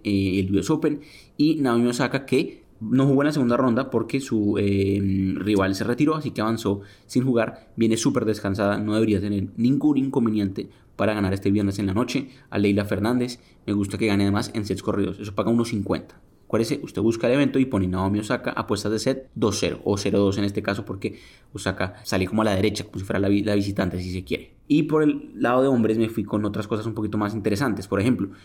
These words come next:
Diego Schwartzman no debería tener mucho problema tampoco de ganar su partido de este viernes, eh, en la tarde,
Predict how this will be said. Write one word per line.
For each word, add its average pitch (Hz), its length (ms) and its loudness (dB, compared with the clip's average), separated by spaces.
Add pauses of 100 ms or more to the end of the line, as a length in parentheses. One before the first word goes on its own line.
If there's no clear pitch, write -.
(160)
Diego 117 220 2
Schwartzman 127 400 2
no 120 80 2
debería 117 200 2
tener 110 200 -2
mucho 104 200 -10
problema 107 260 0
tampoco 104 300 -4
de - 20 -2
ganar 104 220 -2
su 101 80 -12
partido 107 260 -2
de 104 60 0
este 107 160 -2
viernes, 110 380 0 (320)
eh, 107 180 0
en 104 100 0
la 92 100 -2
tarde, 147 300 -2